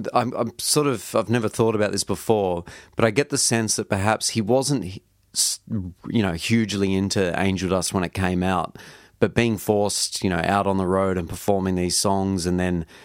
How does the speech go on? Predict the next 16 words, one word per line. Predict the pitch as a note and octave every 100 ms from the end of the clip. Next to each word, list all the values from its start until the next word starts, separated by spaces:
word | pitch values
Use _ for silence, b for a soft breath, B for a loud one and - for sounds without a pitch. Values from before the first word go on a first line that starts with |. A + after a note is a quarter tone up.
| B B
just | - -
that | G2 -
ongoing | G#2+ A2 G2 G2 F#2+ F#2+ F#2
every | G2 E2+ F#2+ F#2
night | F#2 F2 D#2+
playing | F#2 F#2 F#2
the | F2
same | - F#2 F2+
things, | E2+ F#2+ F2+ F2 F2 E2 -
and, | E2 E2 E2 D2
you | F2+
know, | F2+
they, | D#2+ F2+
they | F2
had | F2
a, | F2